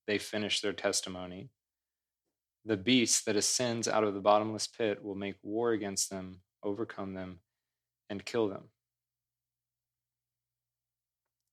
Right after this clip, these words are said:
And their dead bodies will lie in the street of the great city, which spiritually is called Sodom and Egypt,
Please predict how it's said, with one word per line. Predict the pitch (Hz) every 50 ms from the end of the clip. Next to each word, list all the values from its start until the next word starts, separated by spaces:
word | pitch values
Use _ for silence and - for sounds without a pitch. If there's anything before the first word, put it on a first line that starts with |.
| _ -
And | 120 117 117
their | 120 117
dead | 104 123 120 127 139 139
bodies | 131 127 123 120 127 123 117 - -
will | 113 107 104
lie | 101 107 107 117 120
in | 127 127 123
the | 120 107
street | - - - - 120 120 123 127
of | 127 - 117 101
the | 110 104
great | - 110 107 113 131 -
city, | - - 120 107 107 104
which | 104 104 107 107 - -
spiritually | - - 139 143 151 147 151 - 127 117 113
is | 110 101 -
called | - - 117 110 101 -
Sodom | - - - 110 110 113 117 120 117 113
and | 107 107 - 113
Egypt, | 117 117 107 104 98 - - - -